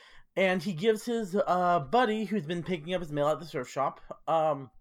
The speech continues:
a, a drawing, a very nice drawing of, like, a landscape. Which I was like, "Hey, it connects to the regular comics and M C U Steve Rogers, Steve Rogers.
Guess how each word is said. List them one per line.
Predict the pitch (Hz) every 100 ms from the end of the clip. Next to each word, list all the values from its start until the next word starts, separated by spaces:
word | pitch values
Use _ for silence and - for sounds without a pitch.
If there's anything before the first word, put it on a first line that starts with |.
| - _ _ _ _ -
a, | 143 - _ -
a | 185
drawing, | 151 220 320 110 104 -
a |
very | 156 240
nice | 214 254 -
drawing | 165 107 101
of, | 110
like, | 123 127
a | 135
landscape. | 165 196 - 104 - _ _ _ _ _ _ _ -
Which | 170 165
I | 185
was |
like, | 196 202
"Hey, | - 359 208 101 - - _
it | 202
connects | 214 220 220 -
to | 240 226 220
the | 170
regular | 190 220 208
comics | 185 226 247 202 151
and | - 196
M | 196
C | -
U | 233
Steve | 247 156
Rogers, | 127 107 107 127
Steve | - - 185 139
Rogers. | 117 101 98 -